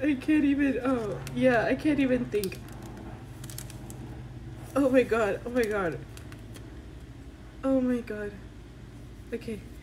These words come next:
we're keeping him in here, preserved forever. Okay, next up, this is what I got for Cream. We should, hmm. I'll open up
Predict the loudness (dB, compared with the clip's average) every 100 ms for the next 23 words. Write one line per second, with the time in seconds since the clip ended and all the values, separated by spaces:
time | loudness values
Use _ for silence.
0 | -14 0 4 6 6 8 10 10 10 10
1 | 10 8 4 -2 -12 -14 -4 2 6 8
2 | 8 8 4 -4 -10 -14 -14 -14 0 0
3 | 2 0 0 -2 -4 -12 -16 -16 -16 -16
4 | -16 -16 -6 -2 0 0 -2 -6 -14 -12
5 | 0 2 2 0 -4 -4 -4 2 2 4
6 | 4 6 6 4 4 2 2 -2 2 4
7 | 4 -2 -12 -14 -14 -14 -14 -14 -14 -14
8 | -14 -4 2 6 8 8 4 -4 -16 -6
9 | 4 6 6 0 -4 -6 -12 -8 -4 0
10 | -2 -4 -14 -14 -12 -8 0 6 6 8
11 | 6 6 6 4 2 2 2 2